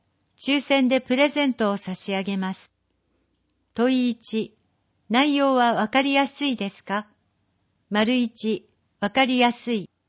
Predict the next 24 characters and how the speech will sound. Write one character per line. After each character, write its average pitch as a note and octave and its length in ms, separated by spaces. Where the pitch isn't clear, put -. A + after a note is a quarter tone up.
丸 A3 280
二、 A#3 320
ま C#4+ 260
あ - 20
ま G3 240
あ E3+ 40
わ E3 140
か A3 160
り A3 140
や G#3+ 140
す G3 200
い。 F3 140
丸 G#3+ 300
三、 A3 400
少 - 280
し B3 180
わ F3 140
か A3 160
り A#3 140
に A3 140
く A3 180
い。 F3 200
丸 G#3+ 320
四、 A3 320